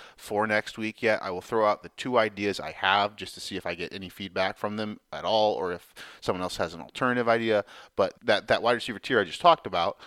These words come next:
uh, Keon Coleman, Troy Franklin, Adonai Mitchell, and Brian Thomas Junior seems to be a little controversial on an every single player,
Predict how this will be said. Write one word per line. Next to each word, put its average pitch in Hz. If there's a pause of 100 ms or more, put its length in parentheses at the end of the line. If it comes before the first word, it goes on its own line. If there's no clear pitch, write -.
(180)
uh, 95
Keon 92
Coleman, 113
Troy -
Franklin, 101
Adonai 82
Mitchell, 110 (240)
and 87
Brian 90
Thomas 85
Junior 143 (160)
seems 156
to 139
be 131
a 113
little 101
controversial 98
on 80
an -
every 92
single 110
player, 110